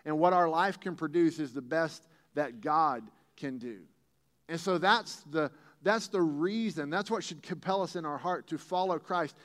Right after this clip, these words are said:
not because we think the path would be easy, not because we think the path might be, you know, different or more exciting, but because we know that when we choose to follow Christ, we get all of him and all of his best.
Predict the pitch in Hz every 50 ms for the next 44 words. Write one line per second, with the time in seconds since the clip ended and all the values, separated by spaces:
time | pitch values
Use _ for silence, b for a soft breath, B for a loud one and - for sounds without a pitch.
0 | B B B 165 214 254 269 254 262 254 - - 208 175 160 180 175 - 180 175
1 | 151 170 156 - - 160 160 156 151 - 147 131 123 139 135 135 139 147 160 156
2 | 120 120 123 120 110 B B B B - 175 202 214 202 214 - - 202 175 143
3 | 156 151 151 156 160 160 151 - - 123 - 151 156 151 143 147 151 151 147 123
4 | 127 147 143 - B B B B - 147 160 147 117 123 170 165 165 156 143 135
5 | 131 131 139 147 147 - - - 185 175 175 165 147 131 B B B B - 135
6 | 151 160 170 170 214 220 208 185 214 208 202 202 202 196 175 165 151 165 165 160
7 | 190 226 214 - - 247 247 233 185 - 196 - - 190 185 190 185 170 156 -
8 | - 202 190 175 151 - - B B B B B 135 180 226 233 180 196 202 190
9 | 156 - - - 156 180 190 196 208 202 160 175 190 156 147 147 170 170 165 160
10 | 151 139 139 - - 151 165 170 175 160 131 127 151 143 110 107 107 113 147 147
11 | 127 101 90 - - - _